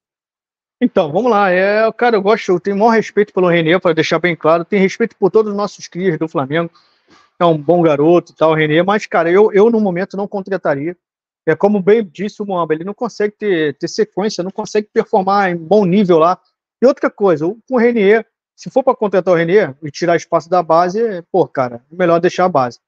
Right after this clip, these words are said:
entendeu? Eu acho o seguinte: não acredito que ele tá ganhando esse salário todo de mais de um milhão de reais nesse momento lá, tá? Ele, mas não deve ser baixo, né? Porque joga no Real Madrid, já aumenta o sarrafo,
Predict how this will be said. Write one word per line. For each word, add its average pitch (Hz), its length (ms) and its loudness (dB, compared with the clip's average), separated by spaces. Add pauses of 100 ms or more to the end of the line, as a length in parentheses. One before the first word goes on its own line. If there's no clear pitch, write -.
(240)
entendeu? 156 480 2
Eu 190 160 4
acho 190 220 0
o 185 40 -16
seguinte: 147 280 -14 (300)
não 247 200 2
acredito 190 480 -2
que - 60 -6
ele 180 80 -8
tá 180 100 0
ganhando 175 180 -4
esse - 100 -12
salário 175 280 2
todo 170 240 -2
de 151 120 -6
mais 170 200 0
de 165 100 -4
um 170 40 -4
milhão 160 260 -4
de 156 140 -6
reais 147 240 -2
nesse 156 200 -8
momento 147 360 -8
lá, 139 220 -4 (440)
tá? 160 240 0 (400)
Ele, 135 120 -4 (100)
mas 170 180 0
não 202 200 2
deve 180 200 2
ser 180 140 -4
baixo, 160 420 -2
né? 151 80 -14
Porque 160 200 -10
joga 190 200 0
no 180 100 0
Real 170 140 2
Madrid, 156 360 -2
já 160 80 2
aumenta 156 320 -2
o - 40 -14
sarrafo, 165 480 0